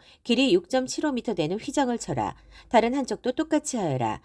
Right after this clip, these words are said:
뜰의 정문에는 청색실과 자주색실과 주홍색실과 가늘게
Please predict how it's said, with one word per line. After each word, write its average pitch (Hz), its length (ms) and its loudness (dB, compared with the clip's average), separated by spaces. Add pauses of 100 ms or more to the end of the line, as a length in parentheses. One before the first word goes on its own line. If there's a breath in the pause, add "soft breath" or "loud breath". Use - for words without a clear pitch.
(240 soft breath)
뜰의 277 220 4
정문에는 220 500 0
청색실과 233 760 -2
자주색실과 180 1080 -2 (240 loud breath)
주홍색실과 240 920 2 (260 loud breath)
가늘게 226 420 0